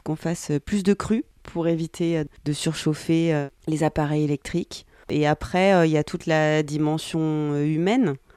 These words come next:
Forcément, c'est, enfin, on marche aux rencontres, on marche au feeling. Comme je disais tout à l'heure, c'est un métier et un environnement dans lequel on rencontre beaucoup de gens. Donc, euh,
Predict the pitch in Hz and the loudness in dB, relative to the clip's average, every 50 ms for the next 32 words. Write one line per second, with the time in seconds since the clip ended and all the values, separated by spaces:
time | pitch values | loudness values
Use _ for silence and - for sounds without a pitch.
0 | _ _ _ _ - - 185 - - 202 208 226 240 254 254 - 220 185 175 160 | _ _ _ _ 0 0 2 4 6 6 8 8 8 6 6 8 6 6 6 4
1 | 151 - - 92 87 - - 190 180 180 190 202 196 190 - 208 190 170 185 180 | 0 -6 -4 -4 -4 2 4 6 8 8 8 8 6 6 6 6 6 8 6 6
2 | - 220 214 214 - 196 175 170 170 175 - - 180 170 - 208 208 233 285 311 | 6 4 2 4 4 4 4 4 4 2 2 0 0 0 0 2 6 8 8 8
3 | 330 320 - - - - 196 180 180 170 175 175 165 165 170 180 170 - - 190 | 8 6 2 -8 -8 -4 0 0 2 2 0 -2 -2 0 -2 -2 -2 0 2 2
4 | 180 196 208 - - 175 156 156 156 151 151 143 143 147 147 147 151 151 160 170 | 4 4 2 2 2 2 4 4 4 2 2 2 2 2 2 2 4 4 4 4
5 | 170 - - - 202 208 196 180 170 165 165 160 165 165 160 170 175 180 190 190 | 2 2 2 4 6 8 8 8 8 6 6 6 4 4 6 6 6 6 6 4
6 | 165 156 156 - 180 175 165 160 151 151 160 - - 160 151 151 165 170 - - | 4 2 0 0 0 2 2 2 2 0 0 0 0 0 2 2 0 0 -2 -4
7 | 180 165 190 - 359 - - - 151 170 170 180 180 - - 175 160 151 147 147 | -4 -4 -4 -6 -6 -8 -10 -4 0 2 4 4 4 4 6 6 6 6 6 6
8 | 147 147 139 | 4 4 2